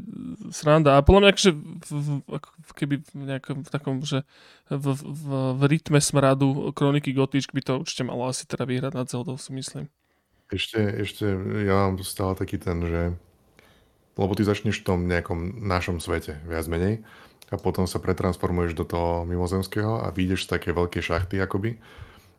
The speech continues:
Speaker 2: A ten screen, kde vyjdeš von, tak to je podľa mňa jeden z najlegendárnejších skr-, screenov, čo existujú vo videohrách.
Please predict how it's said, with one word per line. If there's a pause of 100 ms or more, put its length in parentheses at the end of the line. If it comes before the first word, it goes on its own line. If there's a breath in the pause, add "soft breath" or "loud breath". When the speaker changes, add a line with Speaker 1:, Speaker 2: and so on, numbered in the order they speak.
Speaker 2:
A
ten
screen,
kde
vyjdeš
von,
tak
to
je
podľa
mňa
jeden
z
najlegendárnejších
skr-,
screenov,
čo
existujú
vo
videohrách.